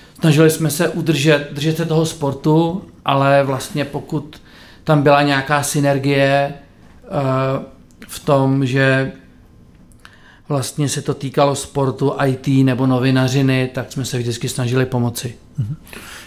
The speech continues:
Speaker 2: Jaký je rozdíl třeba mezi těma klubama v tom přístupu, jakým způsobem vlastně komunikovat, eh, eh, jak na sociálních sítích, tak,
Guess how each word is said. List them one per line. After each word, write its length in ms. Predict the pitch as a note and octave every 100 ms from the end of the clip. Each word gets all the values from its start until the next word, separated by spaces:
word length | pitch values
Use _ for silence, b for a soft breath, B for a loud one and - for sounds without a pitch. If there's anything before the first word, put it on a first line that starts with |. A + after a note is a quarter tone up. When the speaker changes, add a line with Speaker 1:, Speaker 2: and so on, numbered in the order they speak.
| B
Speaker 2:
Jaký 200 | A#2 -
je 40 |
rozdíl 240 | D3+ F3+ A#3
třeba 180 | - D3
mezi 180 | B2
těma 200 | A#2 C3
klubama 580 | B2+ - C3+ B2+ B2 A2+
v 100 | G#2+
tom 180 | - B2
přístupu, 680 | - C3 - C3+ - A#2 B2
jakým 240 | B2 - G#2+
způsobem 360 | - A2+ B2+
vlastně 260 | A#2 - B2+
komunikovat, 800 | - B2+ A#2+ A2+ B2+ A2+ G#2 -
eh, 300 | B2+ B2 A2+ A2 B B B B B B - A#2+ A#2
eh, 40 |
jak 200 | A2+ A2
na 140 | C3 B2
sociálních 520 | - B2+ B2+ A#2+ A2+
sítích, 380 | - G#2 A#2+ A2
tak, 340 | A2+ - -